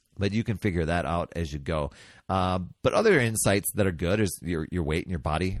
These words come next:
fat. Um, appetite could be, could be, uh, done there too. So, I mean, having a journal, it increases your focus on what you're wanting to accomplish, which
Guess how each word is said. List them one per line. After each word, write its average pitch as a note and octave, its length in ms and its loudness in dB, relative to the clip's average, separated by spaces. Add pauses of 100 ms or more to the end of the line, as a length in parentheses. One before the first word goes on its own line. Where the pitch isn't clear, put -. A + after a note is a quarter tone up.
(100)
fat. G2+ 280 0 (520)
Um, F2 640 -4 (760)
appetite C3 420 2 (720)
could A#2+ 160 0
be, B2 240 0 (460)
could A#2 180 -2
be, A#2+ 180 2
uh, A2+ 140 4
done A#2 280 -2
there A#2+ 140 -4
too. A2+ 300 -2
So, G#2 200 0 (260)
I C#3+ 60 2
mean, C#3+ 180 -4
having G3 340 2
a D#3 80 6
journal, A2 540 0 (760)
it A#2+ 80 2
increases C#3 540 2
your D3 100 6
focus F2+ 480 2 (500)
on F#2+ 140 2
what F2+ 180 0
you're G2+ 120 0
wanting G2 220 0
to F#2 60 0
accomplish, E2+ 500 -2 (120)
which G2 240 0